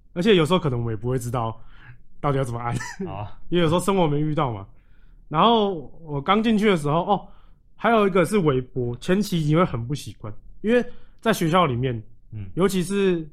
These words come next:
Speaker 1: 那个段考时候，大家都在宿舍拼命读书的时候。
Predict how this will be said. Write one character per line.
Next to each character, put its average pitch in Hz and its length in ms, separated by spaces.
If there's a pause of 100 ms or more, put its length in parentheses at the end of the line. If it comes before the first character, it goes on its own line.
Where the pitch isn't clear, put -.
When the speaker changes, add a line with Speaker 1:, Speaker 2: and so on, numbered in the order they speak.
Speaker 1:
那 156 100
个 135 200
段 165 180
考 131 120
时 117 160
候， 120 180
大 156 120
家 151 80
都 170 100
在 165 120
宿 165 320
舍 151 200 (580)
拼 165 120
命 165 140
读 131 100
书 135 160
的 120 60
时 110 120
候。 107 240